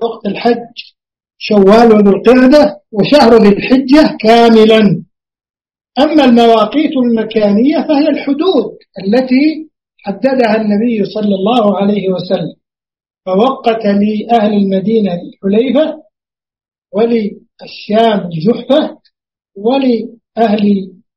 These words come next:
نجد قرن المنازل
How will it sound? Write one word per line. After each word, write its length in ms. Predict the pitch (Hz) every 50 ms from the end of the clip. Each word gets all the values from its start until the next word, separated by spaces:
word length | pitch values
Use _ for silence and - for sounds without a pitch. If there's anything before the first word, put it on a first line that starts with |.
| _ _ _ _ _ _ _ _ _ - 208
نجد 380 | 233 247 - - 131 - - _ _ _ _ _ _ _ _ _ _ _ _ _ _ _
قرن 340 | - 208 240 233 220 214 202
المنازل 920 | 185 180 175 175 175 170 165 175 185 208 220 226 226 277 302 311 302 -